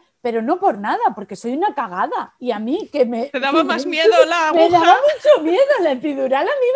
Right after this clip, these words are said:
Speaker 1: me da miedo.
Speaker 2: Sí. Sí.
Speaker 1: Y me da miedo perder movilidad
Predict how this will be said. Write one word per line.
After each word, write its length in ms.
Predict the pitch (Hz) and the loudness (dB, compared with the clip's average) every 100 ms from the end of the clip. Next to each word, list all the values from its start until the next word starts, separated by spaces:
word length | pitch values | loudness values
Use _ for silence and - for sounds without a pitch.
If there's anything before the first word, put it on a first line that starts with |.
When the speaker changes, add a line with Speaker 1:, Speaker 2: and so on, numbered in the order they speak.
| 539 | 2
Speaker 1:
me 60 | 370 | 2
da 80 | 240 | -2
miedo. 680 | 247 269 427 466 285 220 - 330 - 311 - _ | -4 0 2 2 0 -4 -4 -6 -6 -12 -12 _
Speaker 2:
Sí. 160 | 254 | -18
Sí. 480 | 254 302 269 247 254 _ _ - | -16 -14 -14 -16 -20 _ _ -6
Speaker 1:
Y 140 | 330 | -4
me 120 | 311 | -2
da 140 | 277 294 | 0 0
miedo 420 | 320 349 415 440 | 0 -2 -2 -2
perder 420 | 392 311 320 311 | -2 2 0 0
movilidad 680 | 294 262 254 233 214 269 | -2 -4 -4 -6 -4 -2